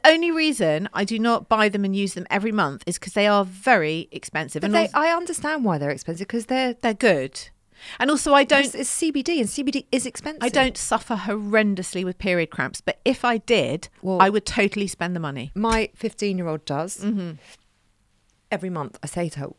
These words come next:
Speaker 2: "Go and use a C B D tampon," and she won't use them.
Speaker 1: Well, then she's not helping herself. They're really, really good. The company, by the way, is called Day, D A Y E,
Speaker 2: D A Y E, yeah.
Speaker 1: and we really rate them.
Speaker 2: We really do.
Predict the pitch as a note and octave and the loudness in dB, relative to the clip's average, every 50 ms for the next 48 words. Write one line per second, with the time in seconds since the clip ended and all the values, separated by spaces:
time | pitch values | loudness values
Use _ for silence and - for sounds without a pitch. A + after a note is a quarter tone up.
0 | _ _ _ _ _ - C3+ C3+ E3+ F#3 - B3+ A#3+ F#3+ D3+ D#3+ F3 G#3 G3+ - | _ _ _ _ _ -4 -2 0 0 0 0 -2 -2 -2 -2 -2 -4 -4 -6 -8
1 | - C#3 C#3 - G3 A3+ C4 B3+ - D4+ E4 F4+ E4+ - A#3+ E3+ D#3 - - F#3 | -8 -8 -8 -6 -6 -6 -6 -6 -2 0 0 0 2 2 2 2 2 0 -2 -6
2 | - - B3 A#3 C4+ C4 A#3 A3+ B3 C4 B3 - F3+ D3+ C#3 C#3 C3+ - _ _ | -6 -6 -2 -2 0 0 0 -2 -2 -4 -4 -4 -4 -6 -6 -8 -12 -16 _ _
3 | - E3 E3+ E3+ E3+ E3+ E3 C#3+ - _ _ _ _ _ _ - F3+ F3 - - | -10 -8 -8 -6 -6 -8 -10 -12 -16 _ _ _ _ _ _ -10 -10 -8 -8 -6
4 | F3+ F#3+ C#4+ E4 - - - C#4 C#4 - A#3 A3+ A3+ C4 - - - - - _ | -4 -2 -2 -2 -2 -4 -6 -6 -6 -8 -10 -10 -12 -12 -12 -12 -16 -20 -20 _
5 | _ _ _ _ _ _ - - - _ - - G3+ G#3 G3+ F#3+ F#3+ A3+ A#3+ B3 | _ _ _ _ _ _ -20 -20 -20 _ -6 -2 0 0 0 0 0 2 2 2
6 | A#3+ A#3 A#3+ A3+ G3+ G3+ A3 G#3+ G#3 F#3 F#3 G3 F3+ D3+ B2+ - - G3+ - - | 2 0 -2 -2 0 2 2 2 2 2 0 2 2 2 0 0 -2 -2 0 2
7 | D#4 D4 - D4+ C#4 A#3+ A#3+ A3+ G#3+ G#3 G3 F#3+ - - G#3 F3+ - F#3+ E3+ D3+ | 0 0 0 -2 2 4 4 4 4 4 2 0 0 -4 -6 0 4 4 6 6
8 | C3 A#2+ A#2 - - F3 F3+ F3 E3+ E3 F3 E3+ F3 E3+ E3 D#3+ D#3 D3+ D#3 D#3 | 4 2 -2 -4 -2 0 0 0 0 2 2 4 4 4 2 0 0 0 -2 -2
9 | D#3 D3 D3 C#3+ C3+ C3+ - - - - - C#3 - - E3+ E3 F3 F3 E3+ - | 0 -2 -2 -4 -4 -8 -12 -16 -18 -16 -12 -4 -2 -2 0 0 -2 -4 -6 -8
10 | - - - E3+ E3 F#3 G3 G3 F#3 F#3 F#3 F3 E3 D#3+ D#3+ D#3+ D#3+ - - - | -10 -14 -14 -8 -4 -4 -2 0 0 0 0 0 0 0 2 0 0 0 -4 -8
11 | G#2+ C3 C#3 C#3+ - _ _ _ _ _ _ _ _ _ _ _ _ _ _ _ | -10 -10 -12 -14 -18 _ _ _ _ _ _ _ _ _ _ _ _ _ _ _
12 | _ _ _ _ _ _ _ - - - - _ C4 C#4+ C4 D#4 D4+ B3+ A#3+ A3 | _ _ _ _ _ _ _ -20 -20 -20 -8 _ 0 2 2 2 2 2 0 2
13 | C4+ C#4 A3 D#3+ C#3 | 2 2 2 2 0